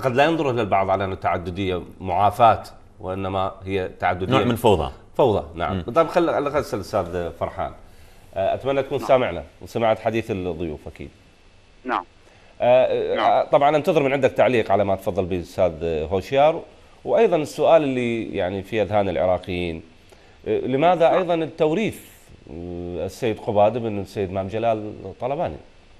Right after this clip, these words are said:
Speaker 1: والسيد نجرفان،
Speaker 3: إيه.
Speaker 1: آه، من العائلة ال-، ال-، ال-، البرزانية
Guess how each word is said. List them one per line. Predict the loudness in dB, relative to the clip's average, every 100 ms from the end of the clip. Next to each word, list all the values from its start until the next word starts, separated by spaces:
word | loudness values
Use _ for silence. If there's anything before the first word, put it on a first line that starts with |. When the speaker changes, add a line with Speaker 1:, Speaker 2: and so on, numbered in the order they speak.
| -20 -20 _ -20 _
Speaker 1:
والسيد | -8 -4 -4 -2
نجرفان، | -2 -2 -2 -2 -2
Speaker 3:
إيه. | -4
Speaker 1:
آه، | -4 -6 -6 -8 -8
من | -6
العائلة | -4 -2 -2 -2
ال-، | -6
ال-، | -8 -8 -10
ال-، | -10
البرزانية | -10 -6 -6 -6 -6 -6